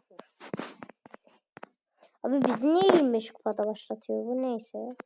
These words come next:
Kademeye baktığımızda altıya kadar biriktirmişim. Görev görevleri yazıp, yazmışlar ama görev diye görev yani yapamıyorsunuz. Yalnız oyun oynayarak,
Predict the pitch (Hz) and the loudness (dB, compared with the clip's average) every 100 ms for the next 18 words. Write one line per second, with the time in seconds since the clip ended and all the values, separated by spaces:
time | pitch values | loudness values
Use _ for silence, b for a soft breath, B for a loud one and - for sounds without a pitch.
0 | _ _ _ _ _ _ _ - _ _ | _ _ _ _ _ _ _ -20 _ _
1 | _ _ _ - - _ - 320 403 415 | _ _ _ -20 -20 _ 4 4 6 2
2 | 403 403 370 - - 381 370 359 359 277 | 2 0 0 -4 -4 -4 -2 0 2 6
3 | 277 269 - 302 302 262 254 240 240 233 | 6 4 2 0 2 -4 -2 -2 -2 -4
4 | 226 - 220 220 220 202 220 - B B | -6 -8 -4 -4 -4 -8 -10 -12 B B
5 | B _ - 320 320 349 349 - _ _ | B _ 8 10 12 10 8 -2 _ _
6 | _ _ - 302 302 320 302 311 339 359 | _ _ 12 12 12 12 10 8 8 8
7 | 415 370 - 269 285 277 277 302 - B | 6 4 2 4 6 6 2 -8 -12 B
8 | B - 262 262 269 320 - 302 254 254 | B 6 8 8 4 0 2 4 4 6
9 | 339 269 262 269 285 - - 240 247 247 | 6 8 8 8 4 -2 0 4 6 4
10 | 233 240 233 240 226 208 220 220 214 208 | 2 2 4 4 2 0 2 2 2 0
11 | 214 233 214 170 160 _ 180 196 262 - | -2 -2 -2 -4 -10 _ -10 -8 -8 -12
12 | B B B - - 247 254 254 254 254 | B B B -8 0 6 6 6 4 0
13 | - 233 233 240 233 220 220 220 208 247 | 0 4 6 6 4 4 4 2 2 0